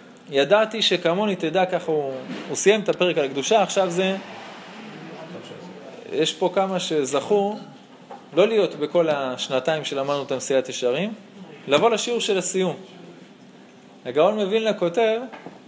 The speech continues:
שסיום, סמך יוד וו מם, המילוי של סיום זה בדיוק האותיות בעצמם. סמך, אני אומר סמך מם כף, נכון? סמך.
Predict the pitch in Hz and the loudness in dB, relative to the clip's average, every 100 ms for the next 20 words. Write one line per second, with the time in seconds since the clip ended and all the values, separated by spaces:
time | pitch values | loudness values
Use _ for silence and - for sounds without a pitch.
0 | - - - 147 135 - 175 247 226 247 | -20 -14 -4 -4 -2 0 2 2 0 -8
1 | - - - - - - - 185 190 160 | -18 -20 -20 -20 -20 -10 0 2 4 0
2 | - 165 185 131 131 170 160 165 185 269 | 0 4 4 2 2 4 4 0 -2 -2
3 | - - - - - - - - - 131 | -8 -14 -14 -16 -18 -18 -20 -20 -8 -4
4 | 139 175 269 254 - 185 - 226 277 208 | 2 4 4 0 -2 -4 0 0 2 0
5 | 196 254 247 240 214 196 208 190 196 180 | 0 0 -2 0 0 2 -2 0 0 -2
6 | 190 151 - - 208 190 196 208 - - | -2 -4 -2 2 2 2 -2 -4 -12 -20
7 | - - - - - - - - - 131 | -20 -20 -20 -20 -20 -20 -20 -20 -18 -6
8 | 131 165 180 170 - 190 185 175 175 175 | -2 0 2 0 0 0 -2 -2 -2 -2
9 | 170 - 180 135 - - 123 - 160 - | -4 0 2 2 -4 -14 -10 -6 -4 -2
10 | 170 156 151 | -2 0 -4